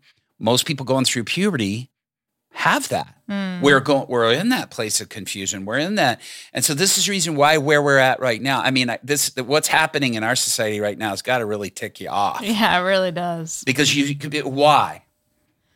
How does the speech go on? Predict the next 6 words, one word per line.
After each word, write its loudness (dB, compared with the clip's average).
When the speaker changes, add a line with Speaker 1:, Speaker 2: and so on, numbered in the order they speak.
Speaker 2:
Well, 4
because 0
we're 6
in, 0
I 2
mean, 0